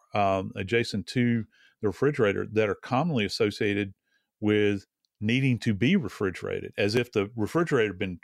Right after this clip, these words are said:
cleaned out. These items put on the desk or on the table,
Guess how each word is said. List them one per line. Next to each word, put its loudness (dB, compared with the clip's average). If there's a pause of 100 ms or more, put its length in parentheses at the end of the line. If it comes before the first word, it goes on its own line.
cleaned 0
out. -2 (400)
These 0
items 2
put 0
on 0
the -2
desk -6
or -6
on -4
the -10
table, -2